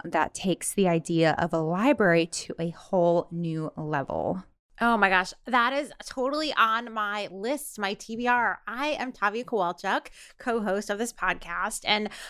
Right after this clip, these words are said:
Speaker 2: I actually have three books set in libraries I want to talk about.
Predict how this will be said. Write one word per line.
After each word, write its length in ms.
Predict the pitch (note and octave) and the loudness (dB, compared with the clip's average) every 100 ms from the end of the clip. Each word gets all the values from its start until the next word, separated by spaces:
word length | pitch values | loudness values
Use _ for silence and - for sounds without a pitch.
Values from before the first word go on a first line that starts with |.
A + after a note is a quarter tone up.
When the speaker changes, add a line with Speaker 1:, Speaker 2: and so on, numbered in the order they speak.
| - | 2
Speaker 2:
I 320 | - B3 D#4+ - | 4 4 2 -4
actually 320 | D4 - C#4+ | -6 -8 -8
have 400 | A#3 A3+ A3 A3+ G#3+ | -4 -4 -4 -8 -10
three 720 | - - B3 A#3 C#4 D#4+ E4 | -10 -4 -2 0 2 2 0
books 540 | F#3 A3 G#3 - - - | 2 4 4 -4 -12 -12
set 300 | - - G3 - | -8 -4 -2 -2
in 100 | G3+ | -2
libraries 520 | G3 F#3+ G3+ G3+ B3+ | 0 0 -2 -4 -2
I 80 | B3+ | 0
want 180 | G#3 | 0
to 60 | A3+ | 0
talk 260 | B3 A3 A3+ | 2 0 0
about. 380 | A3+ A3 A#3+ | -2 -2 -2